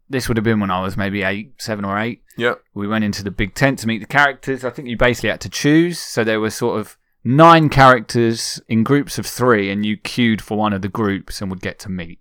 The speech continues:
Speaker 1: three characters.
Speaker 2: That's pretty cool.
Speaker 1: I don't remember who the three were, but we got to the front of the queue, we saw the three, and then as we were leaving, you go out into this corridor and go back down the other way. And as we were going, leaving and going down the corridor,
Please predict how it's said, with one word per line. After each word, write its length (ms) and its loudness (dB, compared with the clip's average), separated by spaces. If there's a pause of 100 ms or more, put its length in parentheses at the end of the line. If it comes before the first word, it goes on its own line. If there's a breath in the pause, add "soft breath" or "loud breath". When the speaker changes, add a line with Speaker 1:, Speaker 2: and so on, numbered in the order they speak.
Speaker 1:
three 280 -8
characters. 560 -8
Speaker 2:
That's 120 -12
pretty 200 -8
cool. 160 -8 (960 soft breath)
Speaker 1:
I 100 4
don't 200 6
remember 280 2
who 100 4
the 80 -6
three 320 2
were, 440 -2 (920)
but 120 -4
we 100 -2
got 160 0
to 80 -12
the 60 -8
front 180 -6
of 20 -12
the 60 -10
queue, 180 -4
we 80 -4
saw 240 4
the 80 -4
three, 380 0
and 80 -2
then 80 -2
as 220 6
we 100 4
were 80 6
leaving, 640 4
you 280 -4 (160)
go 180 6
out 220 6
into 180 -4
this 160 -6
corridor 560 4
and 120 0
go 200 2
back 260 -2
down 200 -4
the 80 -6
other 120 -2
way. 120 6
And 100 4
as 160 2
we 80 2
were 80 0
going, 480 4 (340)
leaving 440 6
and 200 0
going 200 6
down 100 4
the 80 0
corridor, 380 6